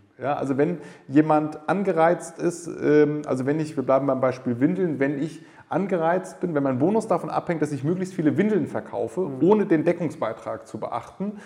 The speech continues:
Speaker 1: dann senke ich den Preis so ru-, weit runter, dass ich billiger als alle anderen bin, dann verkaufe ich unglaublich viele Windeln,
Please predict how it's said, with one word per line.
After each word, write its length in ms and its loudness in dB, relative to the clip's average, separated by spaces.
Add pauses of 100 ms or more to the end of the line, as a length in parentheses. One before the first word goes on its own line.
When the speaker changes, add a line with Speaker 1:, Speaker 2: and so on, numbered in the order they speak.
(160)
Speaker 1:
dann 160 2
senke 220 2
ich 60 -6
den 140 2
Preis 300 2
so 180 4
ru-, 320 0
weit 180 4
runter, 200 2
dass 140 -4
ich 80 -12
billiger 280 2
als 180 -4
alle 140 -2
anderen 300 -4
bin, 160 -4
dann 80 -2
verkaufe 400 -4
ich 60 -2
unglaublich 440 -2
viele 220 -2
Windeln, 400 0